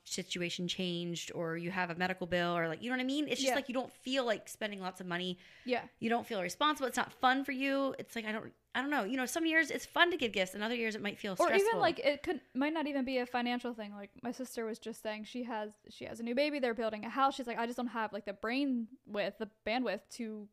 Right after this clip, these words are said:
Speaker 2: you know, purchase gifts." And was like, "Just do your name exchange that we have." We always say, "No one needs to get the, all the," like, sometimes we like to get everyone gifts, and we always say, "You don't have to do that." and sometimes some people do, and sometimes some people don't. Like,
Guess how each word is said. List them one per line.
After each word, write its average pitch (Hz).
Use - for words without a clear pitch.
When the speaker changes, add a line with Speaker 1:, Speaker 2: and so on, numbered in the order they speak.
Speaker 2:
you 226
know, 208
purchase 277
gifts." 226
And 233
was 233
like, 240
"Just -
do 240
your 285
name 294
exchange 277
that 269
we 269
have." 269
We 262
always 311
say, 247
"No 247
one 415
needs 415
to 403
get 330
the, 330
all 311
the," 320
like, 269
sometimes 349
we 277
like 254
to 262
get 233
everyone 220
gifts, 208
and 226
we 226
always 254
say, 208
"You 226
don't 302
have -
to 277
do 240
that." 202
and 220
sometimes 240
some 240
people 240
do, 330
and 330
sometimes 294
some 277
people 254
don't. 226
Like, 214